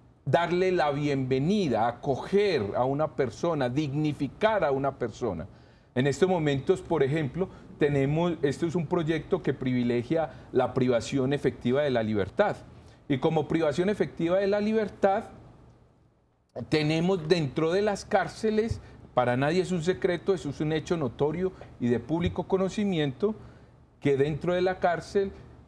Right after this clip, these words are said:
eh, existe una violación a la dignidad del hombre, así estén privados de la libertad. Los índices de hacinamiento convierten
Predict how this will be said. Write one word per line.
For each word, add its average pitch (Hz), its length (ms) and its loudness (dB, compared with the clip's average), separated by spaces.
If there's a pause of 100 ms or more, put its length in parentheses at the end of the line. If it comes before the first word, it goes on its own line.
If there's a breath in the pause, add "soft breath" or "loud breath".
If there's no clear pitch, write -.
(120)
eh, 123 360 2
existe 175 560 0
una 151 180 0
violación 139 560 0
a 151 60 2
la 143 120 2
dignidad 110 520 -2
del 143 200 0
hombre, 120 360 -2 (360)
así 120 200 0
estén 190 260 2
privados 180 500 0
de 156 80 2
la 123 140 2
libertad. 131 640 0 (300 loud breath)
Los 139 400 2
índices 196 640 0
de 135 100 0
hacinamiento 143 800 -2 (300 loud breath)
convierten 160 800 2